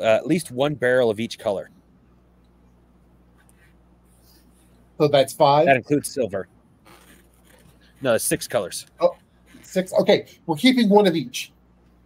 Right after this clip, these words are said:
Speaker 1: Yeah.
Speaker 2: I'm sure he'll be
Speaker 1: Well,
Speaker 2: okay with that.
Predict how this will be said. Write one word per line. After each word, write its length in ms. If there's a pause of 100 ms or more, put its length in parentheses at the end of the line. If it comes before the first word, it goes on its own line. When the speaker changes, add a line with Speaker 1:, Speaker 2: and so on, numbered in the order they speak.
(480)
Speaker 1:
Yeah. 160 (3500)
Speaker 2:
I'm 120
sure 200
he'll 160
be 100
Speaker 1:
Well, 120
Speaker 2:
okay 200
with 180
that. 140